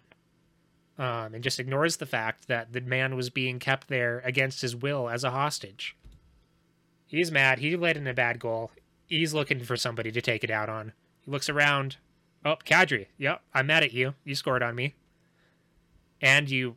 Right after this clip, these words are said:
uh, concussed one of my, one of my teammates last year during the playoffs. We fought you twice for it, but we're still mad about it." And then this happens. So he takes a swing at Nazem Kadri. Now,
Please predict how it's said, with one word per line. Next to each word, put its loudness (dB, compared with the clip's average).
uh, 2
concussed 0
one -2
of -6
my, -2
one -6
of -8
my -2
teammates -6
last -2
year -4
during -6
the -8
playoffs. -4
We 2
fought 2
you -4
twice -4
for -2
it, -4
but -8
we're -2
still 0
mad 0
about -4
it." -8
And -4
then 0
this 0
happens. -2
So 2
he -8
takes 0
a 0
swing -2
at 2
Nazem 4
Kadri. 4
Now, 2